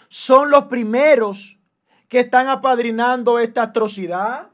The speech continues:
Josué, lo que está mal, está mal. Poco importa que sea Josué,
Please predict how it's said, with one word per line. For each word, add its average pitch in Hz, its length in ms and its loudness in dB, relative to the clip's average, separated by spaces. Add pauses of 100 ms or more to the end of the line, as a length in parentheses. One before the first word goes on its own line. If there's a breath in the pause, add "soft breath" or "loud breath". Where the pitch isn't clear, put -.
(360)
Josué, 302 340 0
lo 285 160 -2
que 285 80 -6
está 285 240 -6
mal, 311 280 -6
está 294 260 -6
mal. 294 440 -8
Poco 285 260 -2
importa 294 500 0
que 240 120 -8
sea 254 180 -8
Josué, 202 460 -10